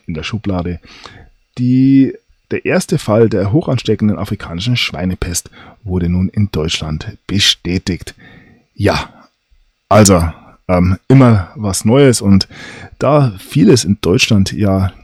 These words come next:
eh schon wurscht ist, möchte man fast sagen, hat man nun auch, ähm, ja, die pauschale Reisewarnungen für, äh, die Welt,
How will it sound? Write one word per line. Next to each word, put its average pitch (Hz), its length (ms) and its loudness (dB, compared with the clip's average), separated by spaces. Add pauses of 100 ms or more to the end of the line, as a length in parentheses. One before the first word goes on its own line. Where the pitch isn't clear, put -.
(520)
eh 123 140 6
schon 117 220 6
wurscht 113 280 4
ist, - 300 0
möchte 95 340 -2
man 92 160 -2
fast 85 200 -6
sagen, 87 340 -2 (400)
hat - 240 -6
man 95 180 4
nun 92 280 2 (600)
auch, 85 380 -6 (260)
ähm, 82 340 -12 (340)
ja, - 300 -14 (360)
die - 80 -12
pauschale 92 500 -4
Reisewarnungen 85 640 -4 (360)
für, 101 720 2
äh, 90 180 -6
die 151 140 4
Welt, 73 460 0